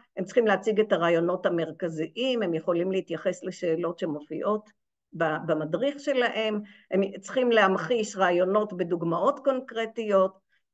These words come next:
וכאן הקריטריונים להערכה, ולבסוף יש מכוון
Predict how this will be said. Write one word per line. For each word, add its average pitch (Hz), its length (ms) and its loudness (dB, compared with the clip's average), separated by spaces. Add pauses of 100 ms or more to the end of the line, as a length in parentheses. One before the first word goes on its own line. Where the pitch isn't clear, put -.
(120)
וכאן 214 300 2
הקריטריונים 208 760 0
להערכה, 226 640 0
ולבסוף 160 480 -4
יש 160 260 -2
מכוון 208 680 -2